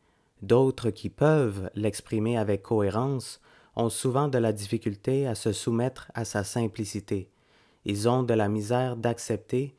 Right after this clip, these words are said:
qu'il soit tout simplement nécessaire de croire à l'Évangile pour la vie éternelle. Certains d'entre vous se demandent peut-être de quoi je parle. Je suis toutefois prêt à parier, par contre,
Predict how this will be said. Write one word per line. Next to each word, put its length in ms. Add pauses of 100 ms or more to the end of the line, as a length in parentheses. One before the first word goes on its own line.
(360)
qu'il 160
soit 260
tout 120
simplement 480
nécessaire 560
de 140
croire 400
à 60
l'Évangile 800
pour 100
la 160
vie 160
éternelle. 680 (1600)
Certains 440
d'entre 300
vous 220
se 160
demandent 500
peut-être 560
de 160
quoi 220
je 140
parle. 480 (540)
Je 160
suis 300
toutefois 500
prêt 440
à 120
parier, 460
par 260
contre, 520